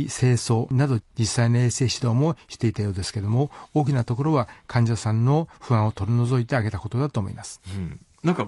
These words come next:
Speaker 2: 具体的な事例はあるんですか？
Speaker 1: 永祖四年、西暦だと九百九十三年に、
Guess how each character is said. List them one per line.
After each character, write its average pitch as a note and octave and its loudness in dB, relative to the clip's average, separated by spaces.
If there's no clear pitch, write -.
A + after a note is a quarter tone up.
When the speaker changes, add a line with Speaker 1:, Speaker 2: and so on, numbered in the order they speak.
Speaker 2:
具 B2 -4
体 G3+ 4
的 F3+ 0
な D#3 2
事 G#2+ -6
例 C#3 4
は C3 2
あ A#2+ 0
る A#2+ 0
ん F2+ -2
で C2+ -12
す - -16
か？ - -14
Speaker 1:
永 E3 4
祖 - -2
四 G2 0
年、 F#2+ -2
西 - 0
暦 C#3+ 2
だ D3 -2
と A2+ -4
九 D#3 0
百 A#2+ 0
九 A#2+ 0
十 G2 -4
三 A#2 0
年 G2 -2
に、 C3+ 2